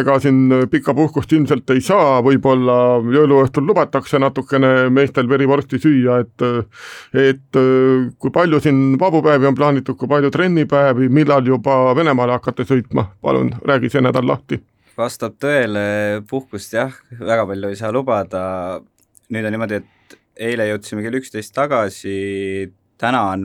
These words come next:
Speaker 2: meestel puhkepäev. Homme on, äh, plaanitud kaks trenni, hommikune, õhtune, siis on meil käes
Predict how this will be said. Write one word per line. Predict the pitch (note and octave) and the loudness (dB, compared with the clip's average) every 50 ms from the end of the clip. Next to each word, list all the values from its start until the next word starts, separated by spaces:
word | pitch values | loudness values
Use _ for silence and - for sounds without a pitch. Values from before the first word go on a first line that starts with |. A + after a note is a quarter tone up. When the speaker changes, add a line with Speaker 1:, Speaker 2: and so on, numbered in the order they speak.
| G2+ G2 G2 | -8 -8 -8
Speaker 2:
meestel | G#2 G#2+ G2+ - G2+ F#2+ | -8 -10 -8 -10 -10 -6
puhkepäev. | - D#3+ F3 - - - - F#2+ G2+ G2 F#2+ F#2 F#2 G2 _ _ _ _ _ _ _ _ _ _ _ _ _ _ _ _ _ _ _ - | -6 -6 -6 -4 -6 -6 -4 -4 -2 -2 -2 -4 -6 -10 _ _ _ _ _ _ _ _ _ _ _ _ _ _ _ _ _ _ _ -2
Homme | A#2+ C3+ D#3 D3+ C#3+ C3 B2+ B2 A#2+ A#2 A#2+ | -2 0 0 2 2 2 2 2 0 0 0
on, | A#2+ A#2 A#2 A2+ A2+ | 0 -2 -2 -2 -2
äh, | A2+ A2+ A2+ A2+ A2+ A#2 | -2 -2 -2 -2 -4 -4
plaanitud | A2 B2 A#2+ A#2+ A#2 A#2 A2 _ - A#2+ A2+ A2+ A2 - _ _ _ - - - - - - - - _ _ _ _ _ _ _ _ _ _ _ - | -4 -4 -6 -4 -4 -6 -10 _ -10 -8 -8 -8 -10 -12 _ _ _ -18 -16 -16 -16 -18 -20 -20 -20 _ _ _ _ _ _ _ _ _ _ _ -10
kaks | G#2 G#2 G2+ - - | -8 -8 -8 -8 -6
trenni, | C3 C#3+ E3+ F#3 F#3 F3+ D#3+ - _ - | -6 -4 -4 -4 -6 -8 -10 -12 _ -8
hommikune, | A2+ A2+ A2 G#2 - - G#2+ A2 C3+ | -8 -8 -8 -10 -10 -10 -8 -8 -8
õhtune, | C#3+ - _ C3+ B2+ C3 C3 B2+ C3 B2+ _ _ _ _ _ _ _ _ _ _ _ | -8 -8 _ -6 -6 -4 -4 -6 -8 -12 _ _ _ _ _ _ _ _ _ _ _
siis | _ - - A2+ G2+ G#2+ | _ -14 -12 -10 -8 -6
on | G2+ F#2+ | -6 -6
meil | G2 G2 G2+ G2+ A2 | -6 -6 -6 -4 -4
käes | G#2+ G#2+ G#2 G2+ G2+ | -4 -4 -4 -6 -8